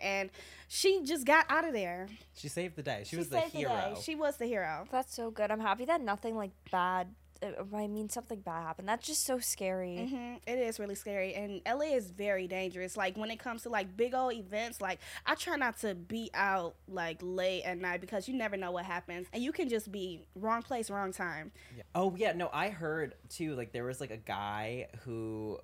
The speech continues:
Speaker 2: was on the floor with David or something that had been a friend that he hadn't seen for a long time.
Speaker 1: Mm-hmm.
Speaker 2: And he just, like, whipped out his phone and started taking video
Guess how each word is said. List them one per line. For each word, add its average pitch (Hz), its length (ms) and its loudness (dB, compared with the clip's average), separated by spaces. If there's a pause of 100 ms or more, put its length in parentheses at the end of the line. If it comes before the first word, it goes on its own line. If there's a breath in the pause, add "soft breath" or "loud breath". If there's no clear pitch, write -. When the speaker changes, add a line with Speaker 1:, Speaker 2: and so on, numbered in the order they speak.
Speaker 2:
was 120 200 -8
on 120 200 -4
the 123 80 -4
floor 113 760 -4
with 147 240 -4
David 160 300 -4
or 165 80 -2
something 165 400 -4
that 123 240 0
had 123 180 -4
been 120 120 -6
a 117 40 -8
friend 113 280 -6
that 113 80 -8
he 113 80 -8
hadn't 104 200 -6
seen 104 360 -8
for 131 120 -6
a 139 80 -2
long 143 260 -4
time. 156 360 -4 (180)
Speaker 1:
Mm-hmm. 220 260 -16
Speaker 2:
And 147 100 -2
he 147 40 2
just, 156 120 -4
like, 147 180 -6
whipped 123 240 -2
out 131 140 -2
his 123 160 -8
phone 120 480 -4
and 110 180 -10
started 117 220 -4
taking 113 320 -8
video 95 560 -4